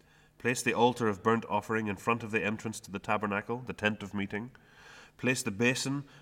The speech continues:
between the tent of meeting and the altar, and put water in it. Set up the courtyard around it, and put the curtain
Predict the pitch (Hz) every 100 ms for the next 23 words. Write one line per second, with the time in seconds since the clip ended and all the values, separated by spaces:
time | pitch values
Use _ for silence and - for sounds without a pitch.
0 | - 104 - 127 127 - 127 127 117 120
1 | 135 127 101 92 107 107 123 123 95 -
2 | - 95 104 110 120 127 156 - _ -
3 | - - _ _ - - 127 135 - -
4 | 151 147 117 113 107 117 135 117 85 98
5 | 98 - - - 147 - 104